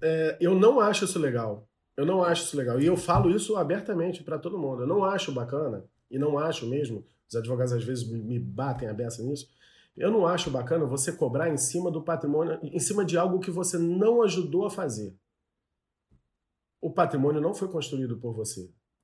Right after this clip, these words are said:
Você não ajudou em nada a construir aquele patrimônio. Não tem diferença nenhuma de trabalho, Érico, entre fazer um inventário de uma pessoa que tem uma casa de cem mil reais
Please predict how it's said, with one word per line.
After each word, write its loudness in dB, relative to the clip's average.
Você -4
não 2
ajudou -2
em 0
nada 0
a -6
construir -4
aquele -6
patrimônio. -6
Não 4
tem 0
diferença 0
nenhuma 2
de -4
trabalho, -2
Érico, -6
entre -4
fazer -2
um -2
inventário -2
de -2
uma 0
pessoa -4
que -12
tem -2
uma -2
casa -4
de -6
cem 0
mil 0
reais -2